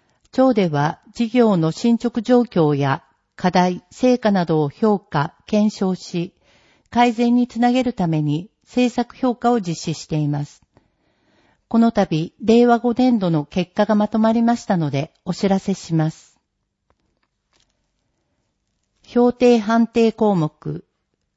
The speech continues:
計画通り進める、担当課評価百三十七事業、外部評価三事業、副町長評価六十九事業、町長評価六十九事業、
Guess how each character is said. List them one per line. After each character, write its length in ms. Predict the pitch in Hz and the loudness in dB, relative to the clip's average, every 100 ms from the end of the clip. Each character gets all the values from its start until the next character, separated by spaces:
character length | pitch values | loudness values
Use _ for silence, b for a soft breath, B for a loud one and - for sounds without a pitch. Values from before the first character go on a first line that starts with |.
| _ _ | _ _
計 220 | - 254 247 | -2 0 2
画 260 | 240 247 | -2 0
通 200 | 247 247 | 2 2
り 100 | 185 | 2
進 280 | 160 165 - 160 | -6 -12 -8 -4
め 120 | 151 | -2
る、 240 | 139 147 _ b b b b b | -2 -6 _ b b b b b
担 220 | - 233 233 | 0 2 2
当 260 | 233 220 - _ | 0 -2 -4 _
課 300 | - 208 202 _ | 0 0 0 _
評 260 | - 208 | -2 -2
価 340 | 180 - 147 - | -2 -4 -6 -6
百 260 | - 220 - | -6 -8 -4
三 300 | - 240 220 | 0 2 0
十 180 | 175 | 0
七 280 | 151 147 165 | 0 0 -2
事 160 | 160 160 | -4 -6
業、 340 | 165 143 147 _ _ | -2 -4 -4 _ _
外 240 | - 202 214 | 0 2 2
部 120 | 220 | 0
評 240 | - 214 | 0 -2
価 340 | - - 147 165 | -2 -4 -4 -6
三 360 | _ - 196 196 | _ -2 0 0
事 160 | 190 165 | -2 -4
業、 300 | 151 147 - _ _ | -4 -6 -10 _ _
副 300 | _ 226 - | _ -6 -6
町 260 | 233 240 233 | -4 -2 -2
長 240 | - 226 | -2 -2
評 260 | 214 233 202 | -2 -2 -4
価 340 | - 147 160 - | -4 -4 -4 -6
六 260 | 208 - 226 | -8 -4 -4
十 200 | 220 220 | -4 -6
九 300 | - 214 196 | -4 -4 -2
事 140 | 202 | -6
業、 320 | 170 151 156 - _ - | -6 -6 -6 -12 _ -4
町 200 | 233 226 | -2 -2
長 280 | - 226 | -2 -4
評 240 | 214 233 196 | -2 -4 -6
価 320 | - 151 151 - | -6 -8 -8 -10
六 220 | - 180 208 | -10 -8 -6
十 220 | 214 208 | -4 -4
九 320 | - 208 190 | -6 -6 -6
事 160 | 196 160 | -6 -6
業、 260 | 151 143 | -6 -8